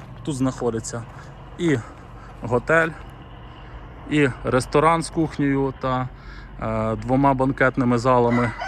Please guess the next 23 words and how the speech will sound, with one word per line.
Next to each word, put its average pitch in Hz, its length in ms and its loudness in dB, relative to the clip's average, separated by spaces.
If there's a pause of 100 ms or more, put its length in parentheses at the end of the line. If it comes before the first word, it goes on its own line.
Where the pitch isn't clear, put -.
і 131 60 2
відкритою 131 560 4
терасою, 123 720 4 (280)
і 135 100 -2
курочки, 147 520 2
як 120 200 0
ви 120 100 0
бачите. 123 540 2 (520)
Далі 117 440 4 (220)
приміщення 127 680 2 (520)
складське 123 680 2 (120)
на 120 140 2
двісті 123 300 -2
п'ятдесят 127 460 0
квадратів 139 540 0
та 123 100 0
ангар 123 460 2 (460)
на 120 100 -2
сто 131 220 -4
сімдесят 117 440 -2
шість - 200 -2
квадратних 117 580 -2
метрів. 117 380 2